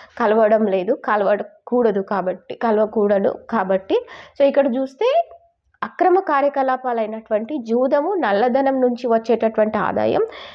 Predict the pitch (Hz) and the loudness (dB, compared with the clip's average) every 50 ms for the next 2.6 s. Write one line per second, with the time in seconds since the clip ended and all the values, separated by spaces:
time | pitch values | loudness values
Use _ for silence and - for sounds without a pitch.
0 | - - - 208 214 196 208 226 254 285 285 285 277 269 262 247 254 254 254 247 | -10 -4 -2 0 2 2 2 0 0 0 0 2 2 2 2 2 2 2 2 2
1 | 240 240 240 262 370 453 453 - - - - - 220 214 214 240 240 311 311 311 | 2 2 0 0 0 0 -2 -6 -12 -14 -6 -2 0 2 2 2 2 0 2 2
2 | 311 285 269 247 240 226 220 214 233 - 480 | 2 2 2 2 2 2 2 4 2 2 0